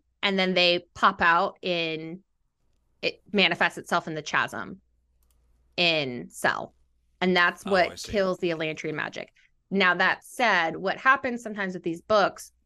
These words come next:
Speaker 1: the underlying current is that the two gods that are ruling the planet,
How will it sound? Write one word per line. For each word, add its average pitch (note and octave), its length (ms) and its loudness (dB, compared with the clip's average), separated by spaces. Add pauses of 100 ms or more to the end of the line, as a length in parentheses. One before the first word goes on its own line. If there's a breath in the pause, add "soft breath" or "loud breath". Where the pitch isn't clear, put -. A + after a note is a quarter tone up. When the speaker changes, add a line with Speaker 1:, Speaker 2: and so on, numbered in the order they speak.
Speaker 1:
the - 120 -4
underlying F#3 500 0
current F3+ 540 -4
is E3+ 140 -6
that E3+ 180 -6
the F3 80 -4
two G#3+ 380 -2
gods F3 560 0
that E3 120 -4
are D#3 280 -2 (180)
ruling F#3+ 640 0 (480)
the E3 520 -2
planet, G3+ 460 -2